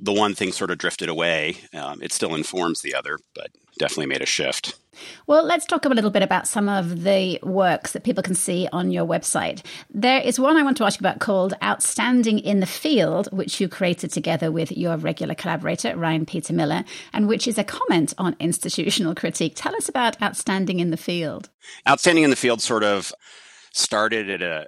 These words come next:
Speaker 1: conversation that happened in my, my day job as an artist and an educator. I was at, uh, having a conversation with my colleagues at my university. And, uh, one of my colleagues mentioned having a show in New York, and, and sort of everyone was, like,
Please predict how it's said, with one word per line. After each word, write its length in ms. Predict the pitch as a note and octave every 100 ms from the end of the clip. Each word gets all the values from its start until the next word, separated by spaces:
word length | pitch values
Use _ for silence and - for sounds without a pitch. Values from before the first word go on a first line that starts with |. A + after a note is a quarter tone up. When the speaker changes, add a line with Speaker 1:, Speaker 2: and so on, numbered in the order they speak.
| -
Speaker 1:
conversation 880 | - G2+ G#2 - F#2+ F2+ - F#2+
that 140 | E2+ E2+
happened 360 | E2+ - E2+
in 160 | D#2+ D#2
my, 300 | D#2 D#2 D2+ - -
my 140 | D#2+
day 220 | E2+ F2+
job 320 | D#2+ D2+ D2+ E2+ -
as 180 | D#2+ D#2
an 160 | D#2+ D2
artist 360 | - E2+ D#2+ -
and 80 | D#2
an 80 | D#2+
educator. 600 | D#2+ - D#2+ C#2+ D2 D2+ _ - - - - _
I 100 | E2+
was 180 | F2+ E2
at, 300 | E2+ D#2+ -
uh, 300 | E2 D2+ D2+ D2 - _ _ _ _
having 280 | - G#2 F#2
a 40 |
conversation 500 | - F2+ E2+ F2 -
with 80 | E2
my 120 | D#2+
colleagues 500 | D2 D2+ D2 D#2 -
at 80 | -
my 80 | D2
university. 640 | D2+ D2+ D#2+ D#2 D#2+ D2 - - _ _
And, 260 | G2+ F#2+ F#2
uh, 200 | F2+ F2
one 160 | A2+
of 40 | B2
my 100 | G#2+
colleagues 340 | G#2 F#2 E2+
mentioned 300 | F2 E2 D#2+
having 260 | D#2+ D#2 D#2
a 20 |
show 240 | - D#2+
in 80 | D#2
New 80 | C#2+
York, 360 | D2 D#2 D#2 D2+
and, 120 | C#2+ - - - -
and 160 | C#2+
sort 180 | C#2+ C2
of 80 | C#2+
everyone 340 | D2 C#2+ C#2+
was, 160 | C#2+ -
like, 400 | C#2+ - -